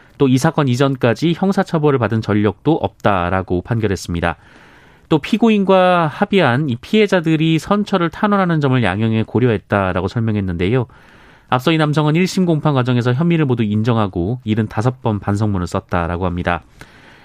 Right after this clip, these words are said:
하지만 검찰은 피해자 탄원이 있다 하더라도 죄질 등을 볼 때, 어, 해당 양형은 부당하다라며 이 항소를 했는데요.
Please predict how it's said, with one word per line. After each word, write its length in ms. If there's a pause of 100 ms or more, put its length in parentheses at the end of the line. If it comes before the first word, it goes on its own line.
(300)
하지만 340
검찰은 680
피해자 380
탄원이 420
있다 240
하더라도 720
죄질 400
등을 200
볼 160
때, 360 (240)
어, 180
해당 300
양형은 420
부당하다라며 880 (240)
이 300
항소를 800
했는데요. 480